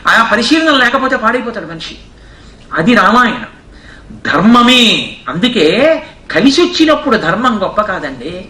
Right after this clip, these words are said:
కలిసి రానప్పుడు ధర్మానికి నిలబడ్డం గొప్ప. అన్నీ మీకు అనుకూలంగా ఉన్నాయనుకోండి, "ధ-, ధర్మం, ధర్మం, ధర్మం" అని నోరు కొట్టుకోవడం పెద్ద గొప్ప కాదు.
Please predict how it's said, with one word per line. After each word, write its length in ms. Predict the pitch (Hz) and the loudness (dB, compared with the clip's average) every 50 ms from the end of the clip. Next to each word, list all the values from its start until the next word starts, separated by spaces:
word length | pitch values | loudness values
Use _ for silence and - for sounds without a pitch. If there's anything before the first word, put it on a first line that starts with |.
| - - | -8 -6
కలిసి 320 | - 175 214 - - 220 | 0 0 2 2 2 2
రానప్పుడు 640 | - 143 139 160 185 208 226 220 - 220 214 220 202 | 4 4 4 4 4 4 2 0 0 0 2 2 2
ధర్మానికి 560 | - - 165 175 180 190 185 185 180 170 165 | 2 2 0 0 2 2 0 0 0 -2 -4
నిలబడ్డం 480 | 156 147 143 135 143 135 - 160 214 233 - | -4 -4 -2 -2 -4 -2 -2 -4 -4 -2 -8
గొప్ప. 200 | - - - - - - - - - - - - - - - - - - - - - - - - - - - - - - - - - - - - - - - | -8 -10 -14 -16 -16 -18 -20 -20 -20 -20 -20 -20 -20 -20 -20 -20 -20 -20 -20 -20 -20 -20 -20 -20 -20 -20 -20 -20 -20 -20 -20 -20 -20 -20 -20 -20 -16 -12 -10
అన్నీ 300 | 110 127 147 165 202 240 | -8 -6 -2 0 2 4
మీకు 220 | 269 269 240 220 | 4 4 2 2
అనుకూలంగా 500 | 185 170 160 190 190 185 190 190 196 208 | 0 -2 -2 0 2 2 2 2 2 0
ఉన్నాయనుకోండి, 720 | 196 175 165 180 180 175 165 160 - 170 175 165 147 123 - - - - - - - - - - - - - - - - - - - | 0 0 -4 -6 -6 -6 -6 -8 -6 -6 -6 -6 -6 -10 -14 -16 -20 -20 -20 -20 -20 -20 -20 -20 -20 -20 -20 -20 -20 -20 -20 -20 -18
"ధ-, 400 | 127 113 - - - - - 135 | -12 -8 -8 -8 -8 -8 -10 -4
ధర్మం, 360 | - 147 135 135 139 160 190 | -2 -2 0 0 -2 -2 -2
ధర్మం, 360 | - - 135 135 143 180 202 160 | -2 -4 -4 -2 -4 -4 -4 -4
ధర్మం" 320 | - - 226 262 302 - - - - - - - - - - - | -6 -6 -4 -4 -6 -6 -8 -12 -18 -20 -20 -20 -20 -20 -8 -6
అని 160 | 160 175 190 | -4 -2 0
నోరు 240 | 165 156 165 190 214 | 2 2 4 4 4
కొట్టుకోవడం 480 | 214 220 208 220 220 214 214 214 220 226 | 4 2 2 2 2 2 4 2 2 0
పెద్ద 160 | 226 220 196 | 0 -2 0
గొప్ప 240 | 196 208 185 - 226 | 0 0 0 2 2
కాదు. 460 | 233 220 208 208 226 180 - - - | 2 2 2 2 0 -2 -2 -6 -12